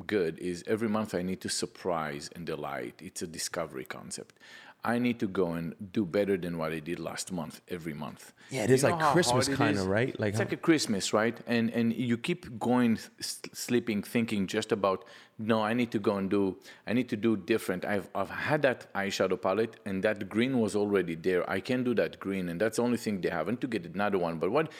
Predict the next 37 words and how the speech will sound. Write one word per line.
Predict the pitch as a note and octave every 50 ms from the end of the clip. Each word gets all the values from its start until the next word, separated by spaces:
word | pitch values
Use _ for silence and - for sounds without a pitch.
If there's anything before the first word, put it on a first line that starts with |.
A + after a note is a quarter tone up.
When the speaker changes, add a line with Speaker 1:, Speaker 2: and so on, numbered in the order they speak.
| - - - -
Speaker 1:
And | G2 G#2
that | G#2 A#2 C#3+ D3 C3
brand | D#3+ D#3 D3+ C3
was | A2 G2 F2 F2
never | F#2 G2 G#2 G2+ G2+ F#2+
there, | F2 G#2 G#2
and | G2 F#2+
that's | A2 G#2+ - -
a | D#2+ C#2+ - _ - -
dope | - G#2+ G2+ F2 -
brand. | - G2+ F#2 F#2 E2+
I | F2 F2+
need | G2 A2 A2+ -
to | A2
get | F#2+ G2+ F#2+ F2+ -
that | A2 G#2 A#2+ G#2+ -
brand, | - F#2 E2+ F2 -
so | - G2+
then | F#2 F#2 G2 F#2+ F#2 - - - - - - - - - -
I | - G2 A#2+ B2
can | - C3 B2 A#2 G#2
go | A2+ A2 G#2+
and | G2+ G2+
grab, | F#2+ G#2 G2 F2+ F2+ - - - - - E2+ - -
I'll | - - F#2
go, | F2+ A2+ A2+ A#2+ C3 C3+ C3 B2 F2+
I'll | D2+ D#2
talk | - - G2+ - -
to | -
Pat | - - F2+ G2 -
McGrath, | - A2+ G2+ F#2+ G2 A2 A#2+ C3+ C#3 A#2
let's | G2 F#2+ - -
go | - A2 A2 A#2
grab | G#2+ A2 G2 F#2 F#2
dinner | F#2+ A#2+ C3+ C#3+ D3 C3
and | A#2+ G#2
that. | F2+ - - -